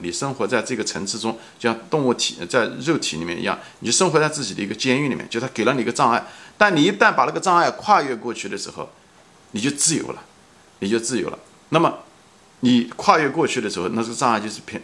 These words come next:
变成了别人的障碍，你就跨越过，就证明了你自己。你肌肉的时候会变得更发达一些，以后你可以进入一个更好的一个，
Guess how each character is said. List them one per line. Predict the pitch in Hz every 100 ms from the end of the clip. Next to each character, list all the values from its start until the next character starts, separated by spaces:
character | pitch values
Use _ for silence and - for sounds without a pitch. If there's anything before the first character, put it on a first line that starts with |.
| -
变 | 139
成 | 110 98
了 |
别 | 98 87
人 | 104
的 | 90
障 | - 62
碍， | 58 -
你 | 110 104
就 | 151 170
跨 | - 123
越 | 101
过， | 98
就 | 110
证 | 156 233 185
明 | 117
了 | 95
你 | 87
自 | - 92
己。 | - - -
你 | 113
肌 | - 202
肉 | 202
的 | 156
时 | 123
候 | 113
会 |
变 | 117 139
得 | 113
更 | 139
发 | 117 117
达 | 110 71
一 | 82
些， | - - - -
以 | 127
后 | 151
你 | 131
可 | -
以 | 107
进 | 143 123
入 |
一 | 117
个 | 113
更 | 175
好 | 120 -
的 | -
一 | 90
个， | - 95